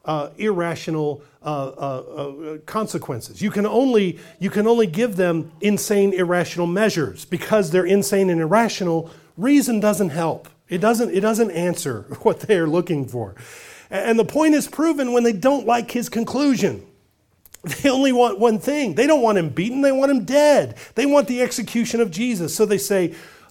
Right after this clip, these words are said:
"Uh, release to us that revolutionary. You know, you arrested somebody for murder and revolution a week ago, that zealot Bar-, Barabbas. Release him and then crucify Jesus. Crucify him in the place of Barabbas." You were gonna crucify Barabbas?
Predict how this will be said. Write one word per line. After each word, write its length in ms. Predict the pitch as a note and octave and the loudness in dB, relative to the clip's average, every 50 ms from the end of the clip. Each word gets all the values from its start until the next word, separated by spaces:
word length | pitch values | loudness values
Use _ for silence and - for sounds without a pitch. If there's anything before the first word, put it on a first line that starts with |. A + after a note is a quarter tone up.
| - - | -12 -8
"Uh, 540 | - - D4 D4 D4 C#4+ D4+ D4 C#4+ C#4 D4+ - | -4 0 4 6 6 6 6 4 0 -4 -6 -2
release 480 | D4+ D4+ E4 D#4+ E4+ D#4+ C4 - - | 2 4 6 6 6 6 6 2 0
to 140 | - C#4+ C#4 C4+ | 0 2 2 2
us 120 | A3+ - | 2 2
that 200 | - C4+ A#3+ F3+ | 2 0 2 2
revolutionary. 680 | G#3 A#3 A#3 F#3+ G#3 A3+ B3 A3+ A#3+ - G3+ F3+ F3+ G3 | 2 2 2 2 0 0 0 -2 -2 -2 -2 0 0 0
You 40 | G#3 | 0
know, 120 | A3+ A#3+ A#3+ | 0 0 0
you 200 | A3+ A#3 A#3 A3 | 0 0 2 2
arrested 420 | A3 A#3 A#3 A#3 - - F#3 D#3 | 2 2 0 0 -4 -8 -8 -4
somebody 280 | - G3+ F#3 F3+ D#3+ D3+ | -4 -2 -2 -2 -2 -4
for 160 | D#3 F3 D#3+ | -4 -4 -2
murder 480 | E3+ G3 G#3+ A3 G#3+ G3+ F#3 E3 D3 | 0 2 4 4 4 4 2 2 2
and 120 | C#3+ C#3+ D#3 | 0 2 4
revolution 640 | F#3 G#3 G3 G3+ F#3+ G3 G3+ G3 - - E3+ D#3 D3+ | 4 4 4 4 2 2 0 0 -2 -4 -4 -2 -2
a 60 | D3 | -2
week 240 | D#3+ G#3+ A3+ A3+ - | -2 -2 -4 -4 -6
ago, 300 | E3 C3 D#3 D#3 C#3 B2+ | -4 -2 0 0 0 0
that 200 | B2 D3 D3 C#3+ | -2 -4 -4 -4
zealot 420 | C#3 F3 G#3 A3 A3 G3+ - C#3+ | 0 0 2 2 2 0 -2 0
Bar-, 220 | C#3 F3+ G3+ F3+ D3+ | 0 0 0 0 0
Barabbas. 640 | B2+ F3+ F3 F3 G3 A#3 B3+ A3 F#3 C3+ - - - - - - - - - - - - | 0 2 4 4 6 6 4 4 2 0 -2 -6 -12 -18 -20 -20 -20 -20 -20 -20 -10 -4
Release 440 | E3+ G#3+ A3+ A3 B3+ B3 - - - | 0 0 2 2 2 0 0 0 0
him 500 | - C4+ C#4 A3+ F3 D#3+ F#3 G3+ G3 - - _ - - - | 2 4 4 4 4 2 0 -2 -4 -8 -14 _ -14 -8 -4
and 140 | - G#3+ G#3 | 0 0 2
then 140 | G#3 G#3 | 2 0
crucify 720 | G3 - - - D4+ D4+ A3+ - A3 F#3+ - G#3 G3 G3+ G3 | 0 -2 0 2 2 2 2 2 0 -2 0 2 2 2 2
Jesus. 560 | D#3+ C3 C3+ G#3 A3+ A#3 G3 C#3 D3 B2+ - | 0 -2 -4 -2 -2 -2 -2 -2 -4 -6 -6
Crucify 640 | - - C#4 D4 - - B3 - - A3+ G#3+ G3+ F#3 | -4 0 0 0 0 -2 -4 -4 0 0 2 2 2
him 400 | C#3 D#3+ A3 A3+ G#3+ F3+ E3+ F3+ | 0 0 0 0 0 0 -2 -2
in 240 | G#3 G3+ A3 G#3+ G3 | -2 0 0 0 0
the 80 | F#3+ | -2
place 340 | - - - F#3+ F#3 F#3 - | -2 -2 -2 -2 0 0 -2
of 80 | F3 C#3 | -4 -2
Barabbas." 400 | E3+ F#3+ G#3 F#3 C#3+ C3 - - | 2 2 2 2 0 -2 -6 -6
You 60 | G#3+ | -6
were 60 | G3+ | -6
gonna 140 | G3+ F3+ D#3 | -6 -6 -6
crucify 520 | - - A3 G3+ - F3+ C#3 - F#3 F3+ | -6 -6 -6 -6 -6 -8 -6 -6 -6 -4
Barabbas? 460 | D#3 D#3+ E3 F#3+ G#3 A3 G#3+ G#3 - | -4 -2 0 0 0 0 -2 -6 -8